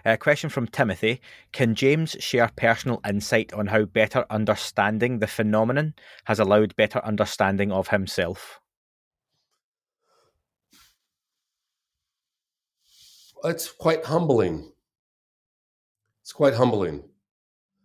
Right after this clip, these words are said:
Speaker 2: I feel at times like, um, pretty insignificant. Not in a negative way, but, um, I feel like I'm surrounded by this, possibly,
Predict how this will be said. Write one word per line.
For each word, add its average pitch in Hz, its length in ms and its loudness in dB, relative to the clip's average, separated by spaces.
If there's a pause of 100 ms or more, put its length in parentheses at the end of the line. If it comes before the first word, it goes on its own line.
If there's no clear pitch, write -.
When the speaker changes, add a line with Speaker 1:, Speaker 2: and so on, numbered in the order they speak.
(120)
Speaker 2:
I 110 140 0
feel 147 300 4
at 143 120 2
times 135 800 -2 (220)
like, 113 520 0
um, 110 640 0 (420)
pretty 143 280 2
insignificant. 120 800 -4 (560)
Not 156 340 0 (760)
in 139 120 4
a 139 80 6
negative 135 480 4
way, 101 480 0 (180)
but, 117 300 4
um, 107 500 2 (540)
I 117 140 2
feel 147 320 2
like 135 220 4
I'm 120 180 0
surrounded 120 880 0
by 98 640 0 (160)
this, 95 720 -6 (120)
possibly, 85 720 -8